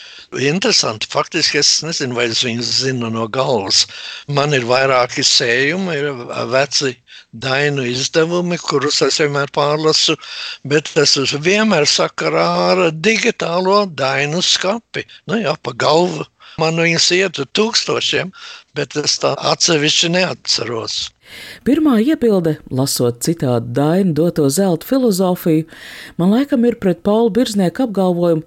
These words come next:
Speaker 2: ka tas esot zinātnisks pētījums.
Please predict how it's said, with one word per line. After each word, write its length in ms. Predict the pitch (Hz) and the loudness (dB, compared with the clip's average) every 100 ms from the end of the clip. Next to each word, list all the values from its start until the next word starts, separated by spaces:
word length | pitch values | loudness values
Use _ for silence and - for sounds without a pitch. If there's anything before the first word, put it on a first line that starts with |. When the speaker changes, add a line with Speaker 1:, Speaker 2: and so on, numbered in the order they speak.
| _ | _
Speaker 2:
ka 160 | - | -6
tas 220 | 175 185 170 | -2 0 0
esot 380 | - 156 143 - | 0 2 0 -4
zinātnisks 800 | 131 131 95 82 - - - - | -2 -2 0 -4 -6 -8 -8 -4
pētījums. 720 | 117 113 117 - - - | 0 0 0 -6 -6 -6